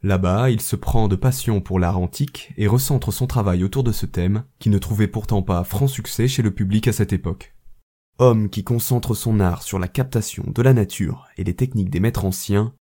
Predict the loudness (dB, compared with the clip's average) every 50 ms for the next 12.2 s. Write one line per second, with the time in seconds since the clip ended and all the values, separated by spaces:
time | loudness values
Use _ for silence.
0 | _ _ -2 0 2 2 2 2 0 0 0 0 2 2 2 2 2 2 2 2
1 | 0 0 -2 -2 -2 -2 -4 -4 -2 0 2 4 4 4 4 2 0 -2 0 0
2 | 0 0 0 -2 -6 -4 -2 0 0 0 0 0 2 2 4 4 4 2 2 0
3 | -4 -4 -4 -6 -6 -4 -4 -2 0 0 0 0 -2 -2 -4 -4 -6 -10 -10 -10
4 | -12 _ _ _ _ _ _ _ _ _ _ _ _ _ -10 -8 -6 -2 -2 -2
5 | -2 -2 -4 -2 -2 0 0 0 0 -2 -6 _ _ _ _ _ -6 -2 -2 0
6 | 0 0 0 2 0 2 2 2 0 2 2 2 2 2 0 0 0 2 2 2
7 | 0 -2 -2 -2 -2 0 -2 -4 -2 -4 -4 -4 -6 -10 -16 -20 _ _ _ -8
8 | -4 0 2 2 2 2 4 4 4 4 2 0 0 0 2 2 2 2 4 4
9 | 4 4 4 4 4 4 4 4 2 2 2 2 2 4 4 2 0 -2 -2 0
10 | 2 2 4 4 4 4 4 4 4 6 6 6 4 4 2 2 0 0 0 0
11 | 0 0 0 0 -2 -2 -4 -6 -2 0 0 0 0 0 0 0 2 2 0 0
12 | -4 -6 -8